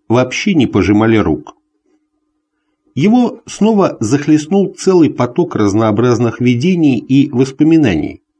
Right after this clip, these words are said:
о тех способах, какими он знакомился с женщинами.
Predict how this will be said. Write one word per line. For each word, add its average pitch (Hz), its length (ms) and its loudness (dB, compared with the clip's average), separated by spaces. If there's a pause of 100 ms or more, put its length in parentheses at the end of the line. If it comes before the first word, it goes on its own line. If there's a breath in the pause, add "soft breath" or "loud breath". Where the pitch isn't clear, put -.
(580)
о - 140 -4
тех - 260 -2
способах, - 720 -4 (600)
какими 151 540 0
он 151 380 0
знакомился 113 720 0
с 92 40 0
женщинами. - 680 -6